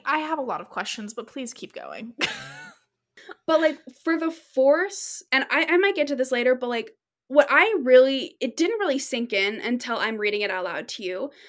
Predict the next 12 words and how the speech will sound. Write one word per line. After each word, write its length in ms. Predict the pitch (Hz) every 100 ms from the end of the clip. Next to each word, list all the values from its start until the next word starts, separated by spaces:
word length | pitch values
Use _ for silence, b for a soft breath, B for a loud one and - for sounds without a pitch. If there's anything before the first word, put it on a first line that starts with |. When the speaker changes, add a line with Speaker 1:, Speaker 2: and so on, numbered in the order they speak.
| B B B _ _ _ _ -
Speaker 2:
that 200 | 277 285
the 80 | 294
force 480 | - 277 320 330
of 240 | 339 233 214
water 640 | 180 202 233 117 127 269 _ _ _ _ _ _ _ _ _ _ _ -
was 220 | 262 -
able 640 | 233 254 254 285 294 285 - _ -
to 220 | - 262
move 360 | 233 233 233 233
a 40 |
one-ton 800 | 214 208 208 247 - 277 262 247
rock, 480 | 214 202 143 -